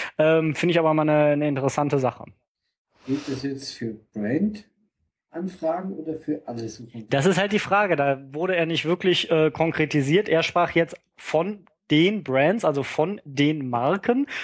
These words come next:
Speaker 1: Und wenn wir jetzt einfach pauschal sagen, würde ich die Marke als die Domain auch verstehen. Also Amazon punkt de, Amazon Punkt com ist halt die Brand. Und damit würde ich jetzt die gesamte Website einstufen.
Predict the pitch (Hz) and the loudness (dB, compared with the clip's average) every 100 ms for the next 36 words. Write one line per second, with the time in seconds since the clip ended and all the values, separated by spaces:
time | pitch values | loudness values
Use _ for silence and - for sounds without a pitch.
0 | - 135 143 147 147 151 143 143 143 127 | -8 -2 0 2 2 2 0 0 0 2
1 | 143 135 139 147 151 135 147 165 - 139 | 2 2 2 2 0 -4 -4 -4 -6 -8
2 | 131 143 131 143 180 208 160 165 160 - | -4 0 2 2 2 2 4 2 0 -8
3 | 127 156 165 147 135 151 120 131 120 - | -6 -2 2 4 2 0 -4 -6 -6 -8
4 | 123 127 123 135 131 127 165 165 151 190 | -8 -6 -4 0 0 2 2 2 4 4
5 | 180 147 - 156 139 - 156 165 170 160 | 4 0 0 0 0 0 -2 0 0 0
6 | 131 151 147 131 131 147 220 302 - - | 0 -2 -2 2 4 4 2 -2 -6 -16
7 | - - - - 147 175 160 170 170 - | -16 -18 -10 -2 0 2 2 2 2 0
8 | 156 147 156 147 127 131 - - - - | 0 0 0 0 0 0 -2 -2 -4 -4
9 | - - _ _ _ _ _ - - - | -12 -14 _ _ _ _ _ -20 -20 -20
10 | - _ 131 131 - - - - | -20 _ -2 0 -2 -4 -10 -10